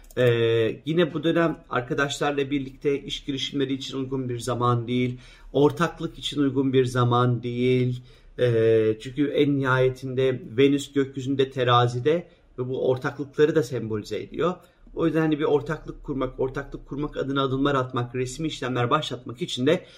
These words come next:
uygun bir zaman diliminde değil önümüzdeki iki üç gün arkadaşlar. Ee, yine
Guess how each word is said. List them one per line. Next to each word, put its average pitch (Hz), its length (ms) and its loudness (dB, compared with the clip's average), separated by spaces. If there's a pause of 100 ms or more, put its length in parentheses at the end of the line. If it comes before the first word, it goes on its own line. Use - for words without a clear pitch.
(260)
uygun 202 400 4
bir 151 100 4
zaman 127 500 2
diliminde 156 540 2
değil 160 180 -2
önümüzdeki 131 580 -2
iki 135 220 -4
üç 139 220 -4
gün 147 160 -4
arkadaşlar. 131 1080 -2 (500)
Ee, 135 400 4
yine 208 380 2